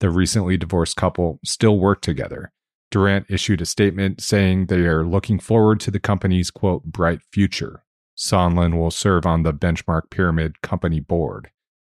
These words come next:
The Texas company is in the process of buying the River House on the Deschutes in Bend, and it also owns the Skamania Lodge in Stevenson, Washington. Three experienced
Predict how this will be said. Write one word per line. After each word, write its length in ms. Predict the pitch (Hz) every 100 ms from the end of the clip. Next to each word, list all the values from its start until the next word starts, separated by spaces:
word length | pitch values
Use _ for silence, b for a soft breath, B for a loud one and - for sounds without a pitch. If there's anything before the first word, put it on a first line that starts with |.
| _
The 80 | 110
Texas 400 | 127 117 - 117
company 400 | - 113 107 104
is 140 | 92
in 80 | 98
the 80 | 92
process 480 | 101 87 - 92 90
of 120 | 78
buying 360 | 82 82 80
the 100 | 73
River 300 | 71 85 87
House 340 | - 87 87 -
on 220 | 90 80 78
the 100 | 78
Deschutes 580 | 85 87 - 110 -
in 220 | - 80 76
Bend, 420 | 92 95 95 - _ _ -
and 100 | 101
it 80 | 98
also 440 | 92 110 - 117 101
owns 420 | 90 82 80 -
the 180 | - 82
Skamania 640 | - - 90 82 82 78
Lodge 480 | 78 85 78 73 73
in 220 | - 82
Stevenson, 560 | 80 - 82 76 76 80
Washington. 720 | 73 - - 78 - 71 101 _ - _ _ _ _ _ _ _ _ _ _ _ _
Three 300 | 120 143 160 -
experienced 960 | - - - 117 113 113 110 - -